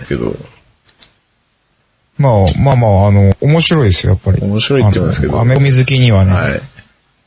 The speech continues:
Speaker 1: もう、登場してくるキャラクターが、あー、
Speaker 2: はい。
Speaker 1: なんか見たことあるって思いながら、あー、こいつも多分なんか見たことあるみたいな。そんな感じでした。
Speaker 2: そんなレベルいったんですか？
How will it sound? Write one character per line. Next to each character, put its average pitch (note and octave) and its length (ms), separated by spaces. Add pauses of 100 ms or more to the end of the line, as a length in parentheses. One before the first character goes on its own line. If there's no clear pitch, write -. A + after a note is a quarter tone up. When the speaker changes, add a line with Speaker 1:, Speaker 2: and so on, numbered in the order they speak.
(600)
Speaker 1:
も G2+ 80
う、 F2+ 160 (800)
登 F3 260
場 F#3 60
し - 120
て F#3 140
く - 180
る D#3 100
キ - 100
ャ - 20
ラ A2 120
ク A2+ 80
タ - 100
ー E2 80
が、 D#2 400 (480)
あ - 60
ー、 G#2+ 540
Speaker 2:
は - 40
い。 - 20
Speaker 1:
な G#2+ 100
ん G#2 40
か G2+ 100
見 G#2 140
た B2 100
こ F#2+ 120
と F#2+ 160
あ F#2 80
る E2+ 200
っ - 160
て - 80
思 E2 200
い E2 60
な D#2 100
が - 80
ら、 - 180
あ A2 380
ー、 F#2+ 80
こ A2+ 120
い G2+ 40
つ - 100
も A2+ 160
多 A#2+ 160
分 G2+ 100
な A2+ 100
ん - 20
か G#2+ 60
見 G#2 120
た G#2 80
こ F#2 100
と - 120
あ E2 100
る D#2+ 120
み D2+ 80
た D2 100
い - 40
な。 - 60 (1120)
そ - 100
ん A#2 40
な A#2 60
感 A2+ 220
じ C4 60
で - 20
し C4+ 40
た。 B3 60
Speaker 2:
そ A#3+ 60
ん A#3 40
な - 0
レ - 0
ベ A3 80
ル A3+ 60
い - 40
っ - 20
た G#3 100
ん - 40
で F3 60
す - 80
か？ F3+ 720